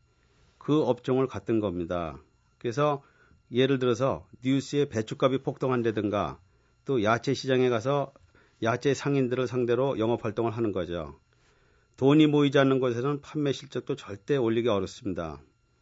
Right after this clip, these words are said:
요즘 방송 신문을 뒤지다 보면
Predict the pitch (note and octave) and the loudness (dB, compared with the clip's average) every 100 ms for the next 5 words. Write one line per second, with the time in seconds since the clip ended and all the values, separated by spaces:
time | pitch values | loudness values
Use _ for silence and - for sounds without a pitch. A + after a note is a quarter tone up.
0 | _ _ _ _ A#2+ C3 D3 D#3 C#3+ - | _ _ _ _ -2 2 4 2 0 -10
1 | _ _ - B2+ C3 C3 C#3 B2+ C3+ C3 | _ _ -6 0 2 2 0 0 0 0
2 | C3+ B2 A2+ A#2 A#2+ G#2+ A2 A#2 E2 | 0 -2 -6 -2 -2 0 0 0 -4